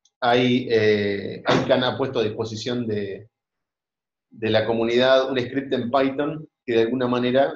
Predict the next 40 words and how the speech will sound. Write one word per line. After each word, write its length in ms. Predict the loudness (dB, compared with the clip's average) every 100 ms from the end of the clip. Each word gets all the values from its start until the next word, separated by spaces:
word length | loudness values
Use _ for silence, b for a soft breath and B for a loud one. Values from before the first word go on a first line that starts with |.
| -8
está 140 | -2
disponible 380 | 0 2 0 0
en 80 | -2
esa 140 | -2
U 100 | 0
R 180 | 0 2
L 200 | 0 -2 -6
y 240 | -10 -8
que 360 | -4 -2 -2 -8 _ _
intenta 1000 | -4 0 0 0 0 0 0 -2 -2 -10 _ _ _ _ _ _ _ _
ayudarles 580 | -12 -6 0 2 2 -2
a 80 | -4
generar 320 | -4 -4 -2
conf-, 200 | -4 -8
archivos 400 | -8 -8 -2 0
de 60 | 0
configuración 720 | -4 -6 -4 -2 -4 -6 -4
con 100 | -4
la 120 | -4
clave 240 | -2 0 0
nueva, 440 | 0 0 -2 -4 -16 _ _ _ _ _
al 180 | 2 4
menos 320 | 4 2 2
para 180 | 2 4
las, 420 | 4 2 -2 -6
eh, 160 | -4 0
las 180 | 0 0
soluciones 480 | -2 0 -2 0
de 80 | 4
D 120 | 6 4
N 180 | 2
S 180 | -2 -2
más 160 | -6 -6
comunes. 420 | -4 -4 -4 -4
Obviamente 360 | -2 -2 -2 -2
no 120 | 0
para 220 | 0 0
todas, 240 | 2 2
porque 240 | 0 -6 -6
hay, 300 | -4 -6